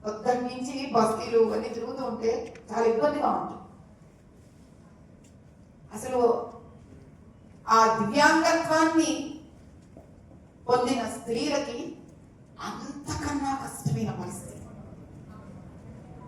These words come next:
దానిని కూడా వాళ్ళు స్ఫూర్తి కింద తీసుకోవడం గొప్పది కాదు.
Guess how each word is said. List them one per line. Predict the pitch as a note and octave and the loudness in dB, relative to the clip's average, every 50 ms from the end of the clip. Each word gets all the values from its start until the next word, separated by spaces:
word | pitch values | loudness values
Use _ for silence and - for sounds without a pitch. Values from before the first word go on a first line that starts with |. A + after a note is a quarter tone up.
| B5 B5 - A#5+ - - - - - - - F#5 F5+ - - - - - - - - - - - - - - - - - - - - | -18 -18 -16 -16 -16 -16 -16 -16 -16 -18 -18 -18 -18 -18 -16 -16 -18 -16 -18 -18 -18 -18 -18 -18 -18 -18 -18 -18 -18 -18 -16 -12 -6
దానిని | D#3+ D#3+ G3+ G3+ G#3 A#3 G#3+ G#3+ A3 G#3 G3+ | 0 4 6 8 8 8 6 6 4 4 2
కూడా | - G#3+ A3 A#3 C#4 D4 - - - - - - - - - - - - - - - - - - - | 4 4 6 8 10 10 10 10 8 4 0 -2 -6 -8 -12 -14 -16 -16 -16 -18 -18 -18 -12 -2 2
వాళ్ళు | D#4 D#4+ D#4 D4+ | 4 4 4 4
స్ఫూర్తి | - - - - D4+ D#4+ F4 F4 F4+ F4+ G#4 G#4 | 2 0 -2 0 4 8 8 8 8 8 4 4
కింద | G4+ G4 F#4+ F#4 F4 | 4 2 0 2 4
తీసుకోవడం | E4 D#4+ - D#4+ D#4 D4 D4 D4 C#4+ C#4 B3 | 4 4 4 4 4 4 6 6 4 4 2
గొప్పది | A3+ A#3 A#3 A#3 A#3 A3 | 2 2 0 0 2 2
కాదు. | G#3 G3+ G3 - - | 2 2 0 -2 -4